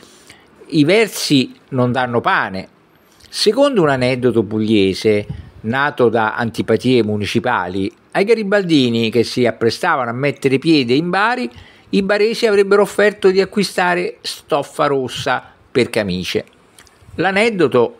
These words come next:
è connotativo delle disposizioni che hanno contribuito a fare di questa città una delle più ricche del Mezzogiorno, il mercantilismo. Il venditore ambulante frequentatore di fiere paesane e mercati rionali,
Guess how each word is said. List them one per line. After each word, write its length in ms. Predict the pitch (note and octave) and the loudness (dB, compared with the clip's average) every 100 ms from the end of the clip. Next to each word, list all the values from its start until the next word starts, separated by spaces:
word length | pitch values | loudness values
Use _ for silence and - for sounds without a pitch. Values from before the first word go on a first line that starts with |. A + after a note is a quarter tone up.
| _ - | _ -4
è 160 | A2+ | -2
connotativo 1080 | A#2+ B2+ A#2+ C#3 C#3 D#3 E3 C#3 A#2+ - - - - | 0 0 0 0 -2 0 2 2 0 -8 -20 -20 -6
delle 380 | C#3+ D3+ C#3+ | 2 2 2
disposizioni 920 | C#3 C#3 - D3 D3 C#3+ F#3 G3 F3 B2+ | 0 -2 0 0 0 0 2 4 2 0
che 100 | B2+ | -2
hanno 220 | C3 B2 | -2 0
contribuito 680 | C3 A#2+ C3 C#3 E3+ D3 | 0 0 -2 2 2 4
a 60 | B2+ | 0
fare 320 | - C#3 A#2+ | 0 -2 -2
di 100 | A2+ | -2
questa 280 | G#2+ - D3+ | -2 0 0
città 500 | F3+ G3 - C#3 - - - - | -2 -6 -4 -6 -8 -18 -20 -6
una 280 | C#3 D#3 C#3+ | -2 0 2
delle 220 | C3 B2 | 2 0
più 200 | - C3 | 2 2
ricche 320 | A#2+ C3 C3+ | 2 0 0
del 160 | B2 A#2+ | 0 2
Mezzogiorno, 800 | B2 A2 D3+ G3 G#3 G2 F2 - _ _ _ | 0 2 2 2 0 0 -8 -12 _ _ _
il 180 | G3 F#3+ | -6 -4
mercantilismo. 1040 | F#3 G#3 - G3+ F3+ G#3 G3+ A#2+ F2+ D#2+ - _ _ - _ _ _ - | 0 -2 0 -4 -2 0 2 0 -2 -10 -12 _ _ -20 _ _ _ -2
Il 160 | F3+ | 0
venditore 520 | F3+ A3 G#3 G#3 A#3+ G3+ | 4 2 2 2 2 2
ambulante 920 | D#3+ D3 G#2 G2+ F#2+ - G#2+ A2 - _ _ | 2 2 2 -2 -4 -2 0 0 -4 _ _
frequentatore 800 | - A2+ A#2+ G#2+ A2+ E3+ D#3+ B2+ | -4 0 0 0 2 2 4 2
di 100 | G#2+ | -2
fiere 360 | - C3+ B2 | 0 2 2
paesane 580 | A2 G#2+ - D3+ B2 G#2 | 0 -2 -2 -4 -4 -6
e 40 | G2 | -4
mercati 520 | G2+ - C3 B2+ B2+ | -4 -2 -4 -4 -2
rionali, 680 | A#2+ C3+ C3+ G#2+ G2 A2 | 0 0 -2 -2 -4 -6